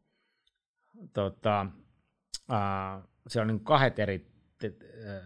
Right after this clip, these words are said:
mediatilat, oli niinku tää kirjoittavan puolen mediatilat, joissa niinku oli oikeasti tilat todella vähissä, et jopa niinku White Hart Lanein vanhat niinku ne, ne niinku tilat niin tuntui avarilta verrattuna tähän Goodison Parkkiin. Et siinä niinku oikeasti, et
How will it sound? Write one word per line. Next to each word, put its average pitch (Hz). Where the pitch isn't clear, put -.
mediatilat, 98
oli 92
niinku 87
tää 90
kirjoittavan 117
puolen 98
mediatilat, 98
joissa 98
niinku 92
oli 110
oikeasti 98
tilat 98
todella 87
vähissä, 87
et 87
jopa 95
niinku 98
White 113
Hart 95
Lanein 95
vanhat 87
niinku 82
ne, 87
ne 95
niinku 85
tilat 101
niin 90
tuntui 107
avarilta 98
verrattuna 87
tähän 87
Goodison 87
Parkkiin. 85
Et 90
siinä 110
niinku 127
oikeasti, 123
et -